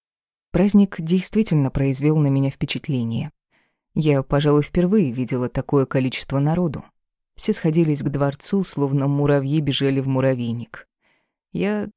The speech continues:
даже улыбнулась такому сравнению. «У тебя красивая улыбка», заметил халиф,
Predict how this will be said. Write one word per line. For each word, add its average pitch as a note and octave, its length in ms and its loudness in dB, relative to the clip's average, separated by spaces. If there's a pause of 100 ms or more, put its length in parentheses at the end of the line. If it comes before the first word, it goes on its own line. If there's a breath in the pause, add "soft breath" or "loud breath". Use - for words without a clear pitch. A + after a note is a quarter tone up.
даже F3+ 280 2
улыбнулась F3+ 640 2
такому D#3+ 340 -2
сравнению. E3 640 0 (720)
«У D3 100 0
тебя C3+ 560 0 (540)
красивая C3+ 880 -2
улыбка», D3 720 0 (400)
заметил C3+ 480 2
халиф, C#3+ 500 -6